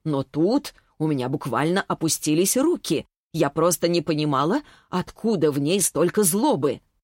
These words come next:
«Но ребёнок только что потерял обоих родителей», мягко заметила Шарова. «Не каждый взрослый перенесёт такой удар». Будьте уверены, я делала на это скидку. Я старалась окружить её добротой и заботой.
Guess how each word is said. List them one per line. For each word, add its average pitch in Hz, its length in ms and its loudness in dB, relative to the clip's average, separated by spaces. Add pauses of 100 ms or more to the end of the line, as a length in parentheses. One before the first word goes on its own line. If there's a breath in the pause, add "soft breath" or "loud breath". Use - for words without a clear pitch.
(220)
«Но 196 160 2
ребёнок 180 480 2
только 160 320 0
что 196 160 -2
потерял 151 600 0 (260)
обоих 180 440 0
родителей», 240 720 0 (320)
мягко 175 400 0
заметила 151 480 0
Шарова. 139 460 -2 (380)
«Не 202 120 0
каждый 160 380 0
взрослый 160 580 0
перенесёт 147 580 0
такой 147 320 0
удар». 143 320 0 (480)
Будьте 262 400 2
уверены, 240 560 2 (200)
я 196 260 0
делала 151 480 2
на 156 180 0
это 151 160 -2
скидку. - 520 -2 (260)
Я 208 220 0
старалась 170 500 0
окружить 190 520 0
её 147 160 2
добротой 180 520 0
и 254 40 0
заботой. 196 760 -2